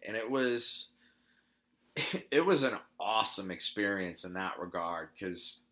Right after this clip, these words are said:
I, I mean, I met some of my best friends living in Providence, people I still talk to on a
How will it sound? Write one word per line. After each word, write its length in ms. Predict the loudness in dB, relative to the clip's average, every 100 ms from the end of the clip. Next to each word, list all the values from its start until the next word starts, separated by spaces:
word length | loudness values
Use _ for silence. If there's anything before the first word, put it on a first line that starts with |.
| -6
I, 240 | -2 0 0
I 40 |
mean, 140 | 0
I 100 | -2
met 220 | 0 2 0
some 160 | -2
of 80 | -2
my 100 | -2
best 300 | -2 0 0
friends 360 | 0 -4 -4 -6
living 180 | -6 -8
in 80 |
Providence, 720 | -6 -4 -4 -6 -10 -8 -8 -10 _ _ _ _ _ _ _ _ -6
people 200 | 0 2
I 100 | 2
still 280 | 2 0
talk 380 | -2 0 0 0
to 380 | -2 0 0 -2 -8 _ _ _ _ _ -10
on 140 | -6 -6
a 160 | -6